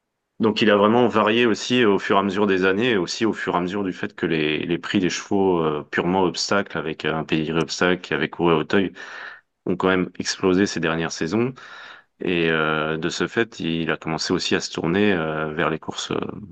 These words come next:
de plat et vers des chevaux qui avaient, euh, par exemple, débuté à trois ans, euh, en avril sur deux mille quatre cents mètres, euh,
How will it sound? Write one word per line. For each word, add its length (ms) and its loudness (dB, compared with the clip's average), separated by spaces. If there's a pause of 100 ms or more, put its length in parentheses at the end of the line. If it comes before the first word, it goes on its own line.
(540)
de 80 -2
plat 380 4
et 80 2
vers 220 -2
des 100 -4
chevaux 260 -2
qui 200 -4
avaient, 180 2
euh, 380 0
par 180 0
exemple, 240 0
débuté 440 0
à 100 2
trois 340 0
ans, 320 2
euh, 60 -2
en 180 -4
avril 520 0
sur 200 -6
deux 80 -2
mille 160 0
quatre 180 0
cents 140 -4
mètres, 360 0
euh, 220 -6